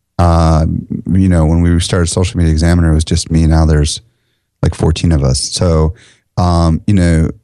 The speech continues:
as your organization grows and as you begin to see actual benefit from being there, <laughs> um, you're gonna realize that you as the boss can only be in so many places at so many times, and you'll eventually have people help you.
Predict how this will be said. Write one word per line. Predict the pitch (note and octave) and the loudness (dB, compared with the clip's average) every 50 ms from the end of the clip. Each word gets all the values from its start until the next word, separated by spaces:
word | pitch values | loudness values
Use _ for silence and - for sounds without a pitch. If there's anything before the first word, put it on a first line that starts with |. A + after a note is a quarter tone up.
| _ _ _ _ _ _ _ _ _ - | _ _ _ _ _ _ _ _ _ -6
as | - E2+ F2+ F#2+ G2 F#2 F#2 F#2 | -2 0 0 0 0 0 -2 -2
your | F2+ F2+ F#2 F#2 | 0 0 0 0
organization | F2 F2 F#2 F2+ F2 E2+ E2+ E2+ E2+ - - E2+ E2+ E2 | 0 0 0 0 0 2 2 0 0 -2 -2 -2 -2 0
grows | D#2+ F2+ F2+ F#2 F2 E2 D#2+ D#2+ - | 0 0 0 0 0 0 0 0 -2
and | E2+ E2 | -2 0
as | D#2+ D#2+ D#2 D#2 | 0 0 0 0
you | D#2+ | 0
begin | C#2 F2 D#2+ F2 E2 D#2+ | -2 0 0 0 2 2
to | D#2 D#2+ | 0 0
see | - - - E2+ E2 D#2+ D#2 D2 D2 D2+ D2+ - _ _ _ _ - | -2 -2 -2 -2 0 0 2 2 2 0 -2 -4 _ _ _ _ -2
actual | D#2 D#2 - - - F2 E2 D2 C#2+ | -2 -2 -2 -2 -2 -2 -2 -2 -2
benefit | D2 D#2+ F2+ F2+ F2 E2+ - D#2+ D2+ D#2 | -2 -2 0 0 0 0 -2 -4 -4 -4
from | - - F2 D#2+ D#2 D2+ C#2+ C#2 | -4 -4 -2 0 0 2 0 0
being | C#2+ - F2 E2+ E2+ E2 D#2 C#2+ C#2+ | 0 0 0 2 2 2 2 2 0
there, | D2+ B1+ C#2 D2+ D#2 E2+ F2+ F2 E2+ - - - - - - - - - - | 0 0 0 0 0 2 2 0 0 0 0 -2 -4 -6 -8 -14 -16 -20 -20
<laughs> | - _ _ _ _ _ - | -20 _ _ _ _ _ -6
um, | - G2 F#2+ F#2 F2 E2+ D#2+ - | -4 -2 0 0 0 -2 -2 -2
you're | G2 G2 G2 | -2 -2 0
gonna | G2+ G2 F#2 | 0 0 0
realize | F#2 F2+ F2 E2+ E2 D#2+ D#2+ D#2+ - - | 0 2 2 0 0 0 0 -2 -2 -2
that | D#2+ D2+ D2 | -2 -2 -2
you | - E2 E2+ F2 E2+ D#2+ D#2 | -2 0 0 2 2 2 2
as | D#2 D#2 | 0 0
the | - - | -2 -2
boss | D#2 E2 D#2 D#2 D2+ D#2 E2 - | -2 0 0 0 0 -2 -2 -4
can | - - E2+ E2 | -4 -2 0 0
only | D#2+ D#2+ D#2 | 2 2 0
be | D2 E2 D#2+ D#2 D2+ D#2 | 0 0 2 2 2 2
in | D#2+ D#2+ D#2 | 2 2 0
so | - E2 | 0 0
many | D#2+ D#2 | 0 0
places | D2 - E2 D#2+ E2 - E2 D#2 D2+ | 0 0 0 0 0 0 0 0 0
at | D#2+ - | -2 -2
so | - G2 F2 | 0 0 0
many | D#2 D2+ D#2+ | 2 0 0
times, | - - F2+ E2+ D#2 D#2 D#2 D#2 | 0 0 0 2 2 2 2 0
and | D#2+ D#2 | 2 2
you'll | D#2+ E2+ F2 | 2 2 2
eventually | D#2+ F2 F2 E2+ - - D#2+ D#2 | 0 0 0 -2 -2 -2 0 0
have | D#2 E2+ D#2+ D2+ | 2 0 0 0
people | - E2 E2 - - D2+ | 0 -2 -2 -2 0 0
help | D2 D#2 D#2 - | 0 0 0 0
you. | - D#2+ D#2 D2 | 0 0 -2 -2